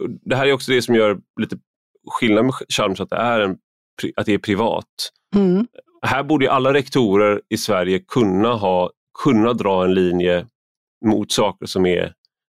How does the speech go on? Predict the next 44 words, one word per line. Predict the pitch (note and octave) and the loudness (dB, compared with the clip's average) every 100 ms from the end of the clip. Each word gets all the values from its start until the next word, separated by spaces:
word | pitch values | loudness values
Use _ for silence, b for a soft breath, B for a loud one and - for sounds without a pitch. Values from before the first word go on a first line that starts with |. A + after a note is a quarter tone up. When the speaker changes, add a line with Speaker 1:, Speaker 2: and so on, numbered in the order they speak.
| - | -10
Speaker 1:
eh, | F2+ - | -8 -6
syftar | - A#2 - - F#2+ | -4 -4 -4 -4 -2
helt, | F#2+ F#2 - | -2 -2 -2
som | G2+ | -2
är | F2 | -2
uppviglande | - - F#2+ F#2 F2 F2+ F2 F2+ F2+ | -4 -4 -2 0 0 -2 0 0 -2
och | E2+ | -2
som | G2 | -4
syftar | - G2 - G#2+ | -4 -6 -2 -4
till | G2 G2 E2+ E2+ _ _ | -2 -4 -4 -8 _ _
stora, | - - C3 A#2 G#2+ A2 _ - | -6 0 2 2 0 -2 _ -2
me-, | A#2+ A2 - | 0 0 -2
stora | - C3 A2 G2+ | -2 2 2 2
gruppers | G#2 G2+ G2+ F#2 - - - F#2 | 0 -2 -2 -2 -2 -6 -8 -4
död, | B2 B2 F#2 - | -2 0 -4 -6
helt | G#2+ G2 - | -2 -2 -2
enkelt. | F#2 - - - - - - | -4 -6 -14 -16 -20 -14 -4
Speaker 2:
Ja, | G3+ F#3 G3 _ _ _ _ _ - | 0 0 -4 _ _ _ _ _ -2
och | |
sen | G3+ B3 | 0 2
är | A3+ | 0
det | A#3+ | 0
ju | |
också | C4+ - A#3 | -2 -2 -2
det | B3+ | 0
att | G#3 F#3+ - _ - | -2 -4 -10 _ -2
det | A3 | -2
är | |
precis | G#3+ A#3 B3+ A3 | 0 -2 0 0
som | G#3 | 0
du | G3 | 0
säger, | - G3 F3+ F3+ | 0 0 0 -2
att | F3+ | -2
det | F#3 | 0
handlar | F#3+ G3+ F#3+ | 0 2 0
just | F3+ G#3 F3+ | 0 -2 -2
om | E3+ E3 | -2 0
den | F#3+ D#3+ D#3+ | 0 0 0
delen, | G3 F#3+ E3+ D#3 E3+ F#3+ | 0 -2 -2 -2 0 0
egentligen | F#3+ E3+ - F3+ | 0 0 -2 -2
inte | G3 F3 | 0 -2
allt | F3+ D#3 | -2 -2
det | E3+ | -2
andra. | F3+ E3 D3 E3+ G3+ | 0 -2 -2 -2 -2